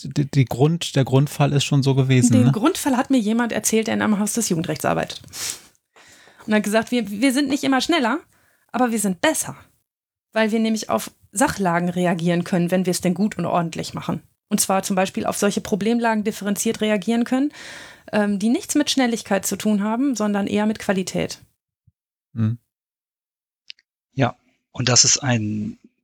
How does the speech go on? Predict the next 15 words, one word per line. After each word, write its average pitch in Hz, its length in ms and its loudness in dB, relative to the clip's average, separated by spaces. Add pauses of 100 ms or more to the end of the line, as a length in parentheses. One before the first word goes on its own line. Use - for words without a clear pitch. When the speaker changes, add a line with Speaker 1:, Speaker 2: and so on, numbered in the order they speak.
(320)
Speaker 3:
ein, 113 380 -8
auch 113 160 -8
ein 123 80 -8
guter 147 260 0
Fall, 139 400 -2 (580)
der 110 200 0
eben 113 260 -4
auch 104 200 -4
das - 220 0
Potenzial 117 840 0 (440)
Speaker 2:
Mhm. 233 220 0
Speaker 3:
zeigt - 440 0
von 107 500 -4 (840)
guter 120 540 0 (540)
Kooperation. 104 800 0